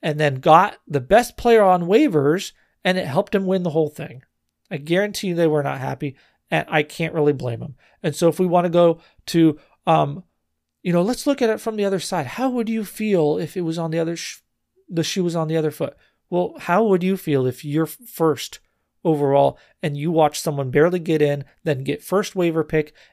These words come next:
and that's the week that, you know, I'm not even gonna, I'm not gonna jinx it, but that running back we all know who has the obvious backup, who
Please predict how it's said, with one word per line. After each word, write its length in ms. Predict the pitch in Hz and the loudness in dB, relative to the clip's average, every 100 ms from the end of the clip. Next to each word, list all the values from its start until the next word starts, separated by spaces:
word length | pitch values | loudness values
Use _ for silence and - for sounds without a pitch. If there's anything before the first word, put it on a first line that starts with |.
| - | -8
and 240 | 139 139 | -8 0
that's 280 | 180 - - | 2 2 -2
the 120 | 202 | -2
week 340 | 165 175 165 | 0 -2 -4
that, 280 | 165 147 151 | 0 2 2
you 100 | 160 | -2
know, 280 | 143 135 131 _ _ _ _ _ _ _ _ _ _ _ | -2 -2 -4 _ _ _ _ _ _ _ _ _ _ _
I'm 120 | 170 175 | -2 2
not 160 | 165 | 2
even 120 | 147 | 2
gonna, 200 | 135 127 - _ _ - | -4 -8 -10 _ _ -8
I'm 120 | 143 | -2
not 200 | 156 135 | -2 0
gonna 240 | 143 127 | -2 -2
jinx 360 | 120 127 127 - | -2 -4 -4 -6
it, 360 | 147 143 - - | -8 -10 -10 -2
but 280 | 156 - - | 0 -2 -10
that 300 | - 151 151 | -2 0 0
running 360 | 151 160 202 196 | 2 2 2 2
back 260 | 185 180 - | 2 2 0
we 140 | 156 | 0
all 160 | 170 160 | 0 0
know 480 | 151 147 147 143 - _ - | 2 4 2 0 -6 _ -4
who 140 | 156 | -2
has 320 | 139 143 135 | 2 2 2
the 140 | 143 143 | -2 -2
obvious 400 | 147 151 156 - | -2 -2 -2 -2
backup, 540 | 151 131 - 131 - - _ _ _ | -4 -4 -6 -6 -8 -18 _ _ _
who 420 | 151 139 135 127 | 0 2 2 0